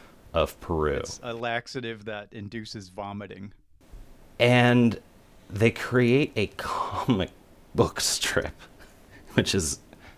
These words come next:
Speaker 1: the most hilarious part of this segment, called Captain Captain. And he,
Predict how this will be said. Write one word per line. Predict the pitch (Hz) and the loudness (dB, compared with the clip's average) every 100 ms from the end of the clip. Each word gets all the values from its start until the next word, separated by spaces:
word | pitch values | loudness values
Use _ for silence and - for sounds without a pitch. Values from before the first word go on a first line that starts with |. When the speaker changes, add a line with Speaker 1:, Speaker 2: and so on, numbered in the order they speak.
| - | -16
Speaker 1:
the | 82 101 | 2 6
most | 98 95 - | 8 6 6
hilarious | 87 87 85 82 73 | 4 6 6 4 0
part | - 87 73 | 0 0 2
of | - | -4
this | 71 | -10
segment, | - 78 71 76 - - - - - | -4 -4 -4 -6 -8 -14 -20 -20 -2
called | 98 90 - | 4 4 4
Captain | - 104 110 - 117 110 | 0 4 4 2 0 0
Captain. | 98 - - 95 - - - - - - _ - _ - - _ - - - | -2 -6 -4 -4 -4 -12 -12 -14 -20 -20 _ -20 _ -20 -20 _ -20 -20 -2
And | 101 101 95 98 98 92 - - - - | 2 4 6 6 4 2 -2 -18 -20 -18
he, | - - 113 107 107 107 107 107 95 | -16 -2 2 4 6 4 4 4 0